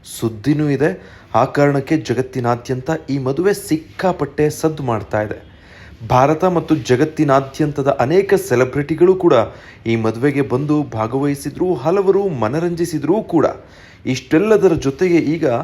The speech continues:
ವ್ಯಾಪಕವಾಗಿ ಚರ್ಚೆ ಆಗ್ತಾ ಇರೋದೇನಪ್ಪ ಅಂದ್ರೆ, ಅನಂತ್ ಮತ್ತೆ ರಾಧಿಕಾ ಮದುವೆ ಮಾಡಿಸಿದ ಪೂಜಾರಿಯ ವಿಚಾರ. ಮದುವೆಗೆ ಬಂದವ್ರಿಗೆ ಎರಡೂವರೆ ಕೋಟಿ ವಾಚ್ ಕೊಟ್ರು,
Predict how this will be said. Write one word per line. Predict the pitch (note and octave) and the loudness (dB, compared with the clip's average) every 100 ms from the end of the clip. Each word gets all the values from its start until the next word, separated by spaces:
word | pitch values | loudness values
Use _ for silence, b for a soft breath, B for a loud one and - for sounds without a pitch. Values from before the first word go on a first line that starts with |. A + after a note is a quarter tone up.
| - B B - | -6 B B -6
ವ್ಯಾಪಕವಾಗಿ | G3 A#3 A3+ G3+ F#3 F3 E3 | 2 2 2 -2 2 2 2
ಚರ್ಚೆ | E3+ - A#2 - F#3+ | -2 -2 -2 -2 0
ಆಗ್ತಾ | E3 D#3 D3+ | 0 0 0
ಇರೋದೇನಪ್ಪ | C#3+ B2 A#2+ G#2+ A2+ | 2 0 -2 -4 -4
ಅಂದ್ರೆ, | A2+ D3+ G#2+ G#2+ B B B B - | -4 -2 -4 -4 B B B B -2
ಅನಂತ್ | A2 A2+ D#3 F3 - - | 0 2 0 0 -8 -8
ಮತ್ತೆ | B2+ C3 C#3 C3+ | -6 -2 4 4
ರಾಧಿಕಾ | A2 G#2+ B2+ D3+ D#3 D#3+ D#3 | 4 4 4 0 0 2 2
ಮದುವೆ | D3+ G3+ G#3 A3 | 2 -2 2 2
ಮಾಡಿಸಿದ | F#3 D3+ D3 - D#3 G#3 | 2 0 0 -2 -2 -2
ಪೂಜಾರಿಯ | - - - B3+ A#3 G#3+ F#3 E3 F#3 | -4 -14 -4 -2 2 4 6 4 2
ವಿಚಾರ. | G3 B2+ A#2 A#2+ G#2+ G2+ - b b b b b - | 0 -2 -2 -2 0 -4 -8 b b b b b -14
ಮದುವೆಗೆ | G2 G2 G2+ A#2+ C#3 B2+ | -4 -2 0 2 0 0
ಬಂದವ್ರಿಗೆ | C3+ C3+ C3 B2+ A#2+ | 0 2 2 2 0
ಎರಡೂವರೆ | G#2 A#2+ C3 C3 B2+ | 2 0 0 0 -2
ಕೋಟಿ | B2 B2+ C3 | -2 -4 -2
ವಾಚ್ | B2 G2+ A2 C3+ - | -4 0 0 -2 -8
ಕೊಟ್ರು, | - D3 - C#3 C#3 C#3 | -8 -8 -6 -6 -6 -8